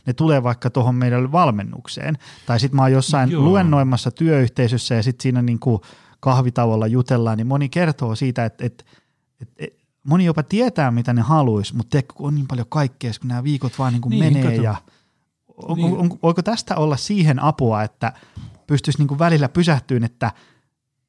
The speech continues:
Speaker 1: nyt tämä on se hetki, kun mun pitää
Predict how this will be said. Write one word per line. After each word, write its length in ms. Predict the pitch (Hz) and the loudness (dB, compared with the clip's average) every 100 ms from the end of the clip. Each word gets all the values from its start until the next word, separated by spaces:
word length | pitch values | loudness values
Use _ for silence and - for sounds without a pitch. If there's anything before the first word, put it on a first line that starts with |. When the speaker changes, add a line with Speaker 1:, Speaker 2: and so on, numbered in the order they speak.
| _ 165 | _ -2
Speaker 1:
nyt 180 | 175 - | -2 -2
tämä 280 | - 220 180 | -2 2 4
on 160 | 143 135 | 4 4
se 160 | 131 110 | 2 2
hetki, 460 | 147 - 123 120 _ | -2 -2 -4 -4 _
kun 140 | 123 120 | 0 2
mun 200 | 123 117 | 2 2
pitää 500 | 139 123 120 110 110 | -2 0 0 0 -4